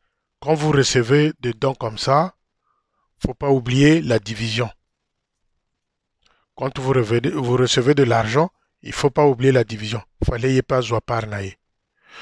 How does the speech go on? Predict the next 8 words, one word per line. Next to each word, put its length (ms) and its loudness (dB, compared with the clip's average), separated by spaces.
Donc 220 0
Makoundou 500 2
le 100 8
voleur, 560 4
Makoundou 680 0
Moyibi 520 2
Azanga 340 2
Sone, 440 0